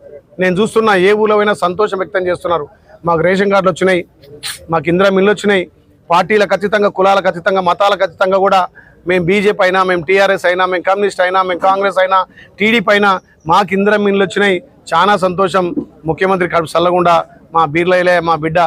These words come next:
బీర్లైలే కాదు, నీళ్ళైలే, మాకు నీళ్ళు ఇచ్చిండు, ఇండ్లు ఇచ్చిండు, రేషన్ కార్డులు ఇచ్చిండు అని చెప్పి చాలా సంతోషం వ్యక్తం చేస్తున్నారు. ప్రజలకు, అట్టడుగు వర్గాలకు ప్రభుత్వం నుంచి ఫలాలు అందాలే, చివరి లబ్ధిదారుని కూడా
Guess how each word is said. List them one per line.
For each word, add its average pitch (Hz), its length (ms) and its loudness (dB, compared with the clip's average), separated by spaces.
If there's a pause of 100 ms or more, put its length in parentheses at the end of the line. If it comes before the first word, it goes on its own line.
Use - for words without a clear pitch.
(360)
బీర్లైలే 185 380 2
కాదు, 180 200 2
నీళ్ళైలే, 185 520 2
మాకు 170 300 0
నీళ్ళు 175 280 -2
ఇచ్చిండు, 202 340 -2 (340)
ఇండ్లు 190 200 0
ఇచ్చిండు, 208 360 0
రేషన్ 180 360 -2
కార్డులు 190 220 0
ఇచ్చిండు 185 200 -4
అని 180 80 0
చెప్పి 156 180 -8
చాలా 196 220 2 (420)
సంతోషం 170 340 -2
వ్యక్తం 175 280 -4
చేస్తున్నారు. 196 340 0 (440)
ప్రజలకు, 208 500 2 (600)
అట్టడుగు 196 360 0
వర్గాలకు 190 500 0 (340)
ప్రభుత్వం 190 400 -2
నుంచి 190 200 -4
ఫలాలు 185 360 2
అందాలే, 202 380 2 (380)
చివరి 220 320 0
లబ్ధిదారుని 196 540 0
కూడా 190 200 2